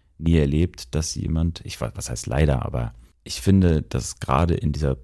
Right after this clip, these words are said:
in diesem Job, auch in der Berufsfeuerwehr sowieso, ist das schon so, dass man so ein bisschen nicht f-, so leicht verletzbar erscheinen möchte. Also schon so eine, das ist eine Männerdomäne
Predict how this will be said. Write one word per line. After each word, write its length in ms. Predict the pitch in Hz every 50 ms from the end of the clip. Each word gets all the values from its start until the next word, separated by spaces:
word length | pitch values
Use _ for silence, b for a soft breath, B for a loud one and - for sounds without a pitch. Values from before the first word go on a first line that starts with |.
| _ _ _ _ _
in 60 | -
diesem 240 | - - - 65 58
Job, 380 | - - 78 85 101 - - - - - _
auch 240 | - - 64 65 67
in 100 | 69 62
der 140 | 62 64 -
Berufsfeuerwehr 760 | - - 65 80 95 101 - - - 73 69 69 67 71 67
sowieso, 540 | - - - 64 58 78 76 78 90 98 101 - b b b b b -
ist 440 | 82 85 - - - - - - - - _ _ -
das 140 | - - -
schon 340 | - - - 85 85 92 90
so, 360 | 78 78 71 76 85 90 87
dass 280 | 78 - 76 71 -
man 300 | - 80 78 78 73 73
so 80 | 69 71
ein 120 | 65 67
bisschen 920 | - 87 85 85 - - - 82 76 73 73 71 69 67 67 69 69 71 - _ _ _ _ _ _ _
nicht 480 | - - 78 78 78 80 82 - - -
f-, 460 | - - - - - - - - - _ _ _ _ _ - _ - 65 -
so 240 | - - 80 80 73
leicht 760 | 71 69 69 71 76 76 - - - - - - - - - - - -
verletzbar 920 | _ - - - 76 71 78 98 - - - - - - _ _ - 113 113
erscheinen 500 | 113 113 113 - 123 113 113 117 120 117
möchte. 500 | 117 117 113 - - - 113 113 110 110 -
Also 640 | - 78 76 80 80 78 76 76 78 76 76 67 - - _ _ - -
schon 320 | - - 76 78 80 78
so 80 | - 76
eine, 340 | 73 76 76 76 76 76 -
das 140 | - 80 80
ist 80 | 80
eine 180 | 85 76 71 65
Männerdomäne 840 | 65 67 71 76 73 71 - 69 62 60 60 60 60 62 - -